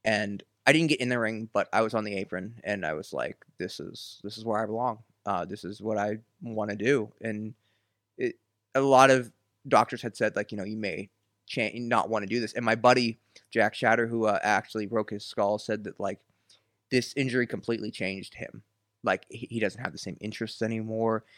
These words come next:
He doesn't have the same, like, sense of humor. Like, it's such a life-changing thing that he warned me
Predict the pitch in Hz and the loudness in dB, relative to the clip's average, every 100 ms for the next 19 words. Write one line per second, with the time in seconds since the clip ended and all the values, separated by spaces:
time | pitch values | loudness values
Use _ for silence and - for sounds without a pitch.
0 | _ - 107 101 110 90 95 - 107 92 | _ -6 -4 -4 -2 -2 -4 -6 -4 -4
1 | 87 82 - 107 - - 120 110 110 104 | -4 -10 -12 -16 -12 -6 -4 -2 -2 -2
2 | 90 - 110 - 123 - 107 - 113 110 | -4 -4 -10 -2 -2 0 -2 -4 -6 0
3 | 117 127 - - - 120 117 113 98 80 | 2 2 -2 -12 -6 -4 -2 -4 -8 -12
4 | - 110 104 76 - _ _ _ _ _ | -6 -2 -2 -4 -14 _ _ _ _ _
5 | _ _ 123 107 - - - 127 117 107 | _ _ 4 6 4 -2 -2 0 0 -2
6 | 110 113 104 90 92 | -2 0 -2 -6 -8